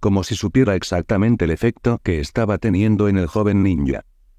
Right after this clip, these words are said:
"Soy una recién ascendida a Jounin", respondió con un matiz juguetón en su voz. "Mi tarea actual es patrullar cerca de la torre del Kasekaje. Aunque mi turno está por concluir, el Kasekaje nos ha impuesto horas adicionales de patrullaje desde el incidente con el invasor".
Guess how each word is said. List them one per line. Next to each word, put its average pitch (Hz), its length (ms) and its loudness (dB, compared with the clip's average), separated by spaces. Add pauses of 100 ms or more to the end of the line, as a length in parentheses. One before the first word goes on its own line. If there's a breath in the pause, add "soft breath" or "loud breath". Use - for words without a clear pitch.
(120)
"Soy 110 300 2
una 95 180 4
recién 107 380 0
ascendida 107 640 0
a 90 40 -4
Jounin", 113 720 2
respondió 98 600 0
con 85 180 0
un 98 140 2
matiz 90 340 0
juguetón 95 540 0
en 80 80 0
su 101 180 0
voz. - 400 -8 (460)
"Mi 95 160 2
tarea 101 380 2
actual 90 360 0
es 87 160 -2
patrullar 95 480 0
cerca 117 380 0
de 87 80 2
la 76 100 0
torre 95 300 0
del 80 180 -2
Kasekaje. - 600 -4 (500)
Aunque 82 300 0
mi 80 80 2
turno 117 380 2
está 104 260 -2
por 98 240 -2
concluir, 92 640 -2
el 101 160 0
Kasekaje 95 600 -2
nos 76 180 -2
ha 120 80 0
impuesto 113 540 2
horas 107 260 0
adicionales 87 580 0
de 92 120 -4
patrullaje 98 560 0
desde 87 260 0
el 85 80 0
incidente 92 540 0
con 73 180 0
el 78 120 0
invasor". 80 500 -2